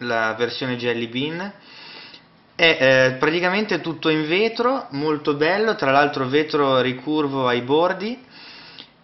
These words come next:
Eh, persino dietro come iPhone, eh, ormai quattro, perché il, il cinque ha solo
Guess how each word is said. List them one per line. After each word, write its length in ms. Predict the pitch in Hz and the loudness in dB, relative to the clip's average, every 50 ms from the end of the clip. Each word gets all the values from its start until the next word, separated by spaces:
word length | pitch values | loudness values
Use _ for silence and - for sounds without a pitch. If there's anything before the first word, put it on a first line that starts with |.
| _ _ _ _ | _ _ _ _
Eh, 800 | - 135 135 135 131 131 127 127 127 127 127 127 127 127 127 120 117 - - _ _ | -2 2 4 6 6 6 6 6 6 6 4 4 4 2 0 -2 -4 -10 -18 _ _
persino 440 | _ 151 151 151 147 - 196 190 175 | _ 2 2 2 2 -2 -2 -2 -2
dietro 320 | 160 185 196 190 - 147 | 0 0 0 0 0 -2
come 240 | 131 135 135 139 143 147 | -2 0 0 2 4 6
iPhone, 580 | 156 156 147 143 143 - 131 127 123 123 120 120 | 6 6 4 2 -2 -4 -4 -4 -4 -2 -4 -2
eh, 800 | 117 117 113 113 113 113 110 110 110 107 107 107 104 104 104 104 104 107 | -2 -2 -2 -2 -2 -2 -2 -2 -2 -2 -2 -2 -2 -4 -4 -6 -6 -6
ormai 420 | 113 113 117 131 135 127 113 - - | -6 -4 -4 -2 -2 -2 -2 -2 -2
quattro, 460 | - 139 135 165 - 117 - - 113 | 2 4 6 6 4 2 -2 -6 -8
perché 540 | 110 110 110 110 110 - 117 110 110 107 107 107 | -6 -6 -8 -8 -6 -6 -6 -4 -4 -4 -4 -6
il, 760 | - 113 113 117 113 113 107 104 101 98 101 101 104 107 107 104 | -8 -8 -6 -6 -4 -4 -4 -4 -6 -6 -8 -10 -12 -12 -14 -16
il 60 | - - | -14 -12
cinque 540 | - - - 123 120 123 117 - 120 113 | -12 -10 -8 -6 -6 -6 -6 -6 -4 -4
ha 40 | 107 | -4
solo 500 | 104 - - 120 120 123 120 117 113 - | -4 -4 -4 -2 -2 0 0 -2 -2 -6